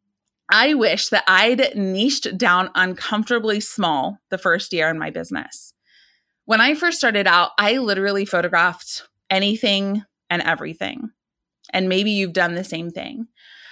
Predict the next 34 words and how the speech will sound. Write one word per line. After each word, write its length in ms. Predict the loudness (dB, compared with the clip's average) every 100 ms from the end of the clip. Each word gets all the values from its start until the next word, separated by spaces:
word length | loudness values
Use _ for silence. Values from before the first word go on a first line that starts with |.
| -10 0
And 140 | 2
there's 200 | 4 4
a 120 | 2
point 460 | -2 -2 0 0 0
early 380 | 0 2 2 0
on 580 | 0 0 0 -2 -2 -6 -8 _ -4
when 380 | 0 2 0 -2
you're 220 | 0 0
figuring 580 | 0 -4 0 2 2 4
out 280 | 4 2 0
what 220 | 2 2
you 140 | 0
want 140 | 0 0
to 40 |
specialize 760 | -4 -2 -2 0 2 2 2 0
in, 380 | 0 -2 -4 -8 -18 -20 _ _ 0
that, 300 | 4 4 4 2
that 260 | 2 4
works, 480 | 2 0 0 -8 2
right? 260 | 4 2 0
But 120 | 2
there 220 | 2 2
also 320 | 0 0 -2
comes 260 | 0 2 2
a 60 |
point 340 | 0 0 -2 0
where 120 | 0
you 280 | 2 4 4
know 380 | 4 6 4 4
what 160 | 2
you 160 | 2 2
want 180 | 2 0
to 80 |
do 440 | 0 0 2 2